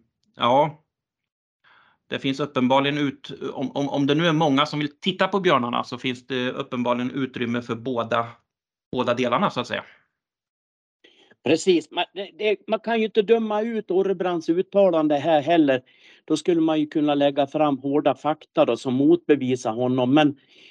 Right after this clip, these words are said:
Speaker 2: men, eh, jag skulle i alla vil-, fall vilja se vad de har för belägg för det här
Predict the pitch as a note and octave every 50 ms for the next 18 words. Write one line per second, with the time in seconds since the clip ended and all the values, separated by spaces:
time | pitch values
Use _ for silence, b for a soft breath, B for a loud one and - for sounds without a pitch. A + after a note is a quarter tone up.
0 | b b b b b - D3 E3 E3 E3 D#3+ D#3 D#3 D3+ D3+ D3+ C#3+ C#3+ C3+ A2
1 | G#2 B2 D#3 D#3 D#3 A3 C4 C#4+ C4+ - - G3+ F3+ E3+ E3 E3+ E3 F3 E3+ D3+
2 | D#3+ D#3 D3 - - _ _ _ - E3 D#3+ D3+ C#3+ C#3 C#3+ C#3 C#3 C#3+ C#3 C3+
3 | - - - - - G3 A3+ C4+ C#4+ C4 A#3 F#3 C#3+ A#2+ A2 G#2+ C3 C3 C3 B2+
4 | C3 B2+ C#3+ C#3+ C3+ - - C3+ B2 B2 C3 B2+ C3+ C#3+ F#3+ B3 C#4 A#3+ D#3+ B2
5 | A2+ A2 - - A2 G2+ G2+ F#2 G2 G2+ F#2 - - -